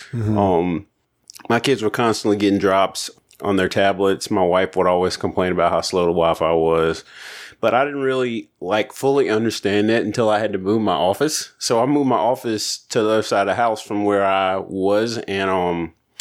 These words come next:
Speaker 2: I didn't have a wire connection anymore, and I was like, "Okay, I'm gonna figure something out." But until then, I'm gonna,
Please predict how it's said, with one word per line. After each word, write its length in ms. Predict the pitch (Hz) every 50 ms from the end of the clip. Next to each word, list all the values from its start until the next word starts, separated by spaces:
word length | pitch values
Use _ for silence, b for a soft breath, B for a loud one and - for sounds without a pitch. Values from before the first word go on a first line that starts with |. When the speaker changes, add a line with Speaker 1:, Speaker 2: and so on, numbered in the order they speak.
| B B B B B B B B B B B B B B _ _ _
Speaker 2:
I 80 | 123 123
didn't 160 | 123 135 127
have 160 | 143 143 135
a 20 | 147
wire 180 | 147 139 139
connection 400 | 139 - 160 185 208 202 - 180
anymore, 360 | 156 147 135 131 127 123 120
and 80 | 120 120
I 20 | 117
was 120 | 117 107
like, 100 | 113 117
"Okay, 220 | 131 139 131 135 117
I'm 160 | 113 117 135
gonna 120 | 139 127
figure 220 | 117 - 131 123 110
something 240 | - 127 113 113
out." 160 | 120 120 107 98
But 100 | 107 110
until 280 | 107 104 - 139 127
then, 340 | 117 120 123 117 110 104 104
I'm 140 | 92 95 104
gonna, 220 | 104 101 101 98